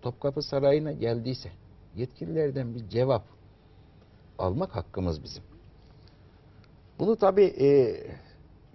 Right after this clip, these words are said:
hazırlanışı bir muamma olmakla beraber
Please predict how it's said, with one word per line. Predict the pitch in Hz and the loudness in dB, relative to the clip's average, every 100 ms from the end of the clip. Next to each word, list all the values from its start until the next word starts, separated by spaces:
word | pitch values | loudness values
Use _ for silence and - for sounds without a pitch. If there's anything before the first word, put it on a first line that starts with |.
| - - - _ - | -20 -20 -20 _ -20
hazırlanışı | - 113 123 127 120 123 113 - 92 - - - - - - - - - - - - - | -10 -6 -2 0 0 -2 -4 -6 -10 -12 -20 -20 -20 -20 -20 -20 -20 -20 -20 -20 -20 -8
bir | 123 | -6
muamma | 104 107 123 127 101 | -4 -2 -2 -2 -4
olmakla | - 104 120 120 - 87 | -4 -4 -2 -6 -6 -6
beraber | 92 127 135 90 87 | -2 -2 -2 -6 -12